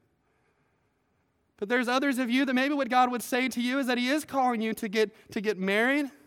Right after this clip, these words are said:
That is what he has for you. But if that's the case, then I would just plead with you that, that you would separate for a period of time, that you would demonstrate repentance in that area of your life.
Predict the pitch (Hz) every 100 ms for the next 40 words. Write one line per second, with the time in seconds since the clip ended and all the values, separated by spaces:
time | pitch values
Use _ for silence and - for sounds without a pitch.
0 | _ - 196 262 294 311 226 226 226 -
1 | 214 208 262 262 240 247 269 - 240 262
2 | 247 277 - - - 233 277 254 247 -
3 | 240 277 302 247 - 226 240 262 - -
4 | 226 233 233 247 - - 269 294 302 254
5 | 214 240 - 226 - 254 285 285 - 220
6 | 208 233 247 - - 226 247 202 226 277
7 | 320 - 254 226 208 214 - 254 311 320
8 | 233 220 226 220 214 214 254 294 254 226
9 | 190 190 247